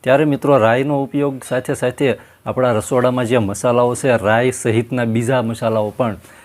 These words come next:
દરેક મસાલાઓ ક્યાંક ને ક્યાંક આપણા શરીર માટે ઔષધિ, રામબાણ ઔષધિનું કામ કરે છે. એટલે આજે આપણે બીજા નહીં,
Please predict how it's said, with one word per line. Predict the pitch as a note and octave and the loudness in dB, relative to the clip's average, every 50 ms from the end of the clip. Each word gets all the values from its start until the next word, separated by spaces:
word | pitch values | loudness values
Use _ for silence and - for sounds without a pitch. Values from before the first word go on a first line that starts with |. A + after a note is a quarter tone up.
| - _ - B2+ | -20 _ -4 -2
દરેક | A#2 B2 C#3+ E3+ E3+ E3+ | 0 2 2 2 0 0
મસાલાઓ | D3 C#3 C3 - D3+ C#3 C3+ C3+ C3+ C3+ B2 - - | -2 -4 -2 0 2 2 2 2 2 0 -2 -4 -4
ક્યાંક | C#3 B2+ C#3 C3+ - | -4 -2 -2 -2 -4
ને | D3+ D3+ D3 | -2 -2 -2
ક્યાંક | A#2+ - C3+ B2+ C3 - - C3 | -2 -2 -2 -2 -2 -2 0 0
આપણા | A#2 - C3 C3+ C3 | 0 0 0 0 -2
શરીર | - - B2 A2+ B2+ A2+ | -2 -2 0 0 0 0
માટે | A2+ A2 G#2+ A2 - - C3 C3 A#2+ - - - - _ _ _ _ _ - | 0 -2 -2 -4 -4 -4 -4 -4 -4 -6 -10 -20 -20 _ _ _ _ _ 0
ઔષધિ, | D3 D#3+ D3+ - D#3+ D3+ A#2 C3+ D3 D#3 D3+ | 2 2 2 2 2 2 4 4 4 4 4
રામબાણ | B2+ G2 F#2+ A2 A#2+ C3 C#3 D3 D3 C#3+ D3 D3+ D3 - | 2 2 2 2 0 0 0 0 2 2 0 0 -2 -4
ઔષધિનું | B2+ C3+ D3 D3 - D3 A#2+ C3 B2 A#2+ A2+ - | -4 -4 -4 -4 -4 -2 0 0 0 0 0 -2
કામ | G#2 G2+ G2+ F#2 | -2 -2 -2 -2
કરે | E2+ F2+ G2 F#2 E2+ | -4 -4 -4 -4 -6
છે. | E2+ - - - - _ - - _ _ _ _ _ _ _ _ - | -6 -8 -14 -18 -20 _ -20 -20 _ _ _ _ _ _ _ _ -8
એટલે | - - A2+ | -4 0 0
આજે | F#2+ G2 A2 A2 C3 | 2 2 2 2 2
આપણે | C3+ C3+ C3 C3+ C3 | 2 2 2 0 0
બીજા | B2+ A#2 A#2 A2 C3 B2+ | 0 0 0 0 2 2
નહીં, | B2 C3+ C#3+ C3 - | 2 0 -2 -2 -4